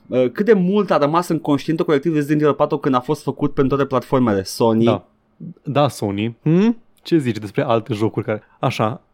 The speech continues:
Speaker 2: Rezi patru, joc excelent. Nu are nevoie
Speaker 1: Da.
Speaker 2: de remaster, nu are nevoie... Ba, remaster merge la orice joc.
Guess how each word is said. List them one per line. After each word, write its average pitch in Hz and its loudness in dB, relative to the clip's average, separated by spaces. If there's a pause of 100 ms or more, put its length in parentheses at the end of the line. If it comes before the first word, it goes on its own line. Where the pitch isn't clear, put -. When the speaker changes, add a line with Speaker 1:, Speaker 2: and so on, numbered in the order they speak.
(140)
Speaker 2:
Rezi 147 -2
patru, 135 -2
joc 127 -4
excelent. 104 -4
Nu 131 2
are 123 2
nevoie 120 0
Speaker 1:
Da. 110 0
Speaker 2:
de 101 -4
remaster, 175 -2
nu 147 -2
are 139 0
nevoie... 131 -2
Ba, 180 -6
remaster 165 -2 (140)
merge 123 -2
la 117 0
orice 110 -2
joc. 92 -6